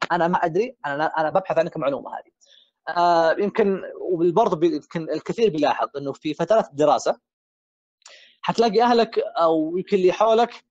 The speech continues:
آه، مرات حيثقوا فيك كثير، حيقول لك، حتلاقي نفسك كذا،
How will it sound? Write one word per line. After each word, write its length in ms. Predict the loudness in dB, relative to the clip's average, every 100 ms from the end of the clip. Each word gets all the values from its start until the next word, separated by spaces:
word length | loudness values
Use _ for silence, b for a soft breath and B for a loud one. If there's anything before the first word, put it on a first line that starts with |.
| _ _ _ 0
آه، 600 | 2 4 4 2 0 -4 _ _ _ _ _ _ -18 -16 -12
مرات 680 | -4 0 2 2 4 2 0 -10 _ _ _ _
حيثقوا 560 | -8 -2 0 0 0 0
فيك 160 | 0 -2
كثير، 340 | -4 -4 -6 _ _ _ -12
حيقول 340 | -6 0 0
لك، 100 | 0
حتلاقي 560 | -4 -6 -4 -2 0 -2
نفسك 280 | -2 -6
كذا، 320 | -4 -2 -2